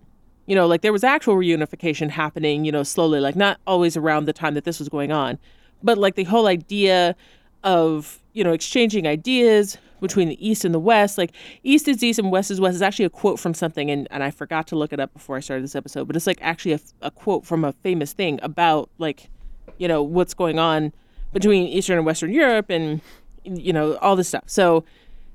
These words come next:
there's, it's, it's about that in a sense, because it's about how they're like, "We got some Western music going on over here, and we got some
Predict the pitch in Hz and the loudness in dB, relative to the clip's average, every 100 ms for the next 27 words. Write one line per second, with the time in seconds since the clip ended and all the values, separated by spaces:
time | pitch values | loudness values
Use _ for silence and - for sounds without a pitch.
0 | - - - - 196 220 240 220 214 - | -18 -16 -18 -12 -2 4 6 4 2 -8
1 | 262 226 - 247 208 214 233 196 180 175 | -8 -6 -2 0 0 2 0 4 4 4
2 | - 247 254 277 285 - - _ 214 202 | 2 0 2 2 0 -2 -16 _ -10 2
3 | 196 175 165 - - - 196 190 196 202 | 4 4 2 -4 -18 -10 -2 2 2 2
4 | 208 180 170 180 175 165 165 277 269 247 | 2 4 4 2 2 2 0 0 2 2
5 | 233 277 277 269 254 240 240 214 208 175 | 2 2 2 2 2 2 2 4 2 0
6 | 185 302 294 277 220 190 185 180 | 2 4 6 4 2 0 0 -2